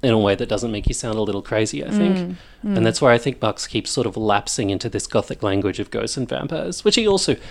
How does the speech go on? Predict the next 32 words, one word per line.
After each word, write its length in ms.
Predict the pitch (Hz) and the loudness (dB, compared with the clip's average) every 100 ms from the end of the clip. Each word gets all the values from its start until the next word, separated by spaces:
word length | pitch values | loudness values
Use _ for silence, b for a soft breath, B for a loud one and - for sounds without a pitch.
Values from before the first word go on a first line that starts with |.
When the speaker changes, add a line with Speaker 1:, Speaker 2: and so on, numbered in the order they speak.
| B B | B B
Speaker 1:
he 100 | 226 | 6
does 120 | 262 | 6
it 80 | 254 | 6
all 120 | 180 | 2
the 80 | 120 | 2
time, 280 | - 98 101 | 0 0 0
and 80 | 101 | -4
I 60 | |
think 160 | - 101 | -4 -4
he 100 | 98 | -2
also 220 | 95 104 | -4 -6
just 160 | 98 - | -6 -4
likes 260 | 95 - | -4 -4
to 80 | - | -4
do 160 | 120 143 | 0 0
it 100 | 151 | 0
for 260 | - 131 123 | 0 2 2
rhetorical 640 | 127 - 104 104 - 139 | -2 0 -2 -2 -4 -6
purposes. 320 | - 151 202 | -2 0 2
Speaker 2:
Yeah, 240 | 233 185 175 | 4 4 2
sure. 380 | - 190 180 - b b | 0 -2 -2 -8 b b
Speaker 1:
Yeah. 80 | 220 | 4
Speaker 2:
And, 200 | 220 196 | 4 4
and 140 | 220 220 | 2 4
how 100 | 269 | 4
did 140 | 262 | 4
you 200 | 240 214 | 2 2
then, 360 | - 214 208 - - | 2 2 2 0 -8
how 140 | 196 226 | -2 -2
did 120 | 202 | 0
you, 140 | 196 | 0
like, 180 | 185 | 0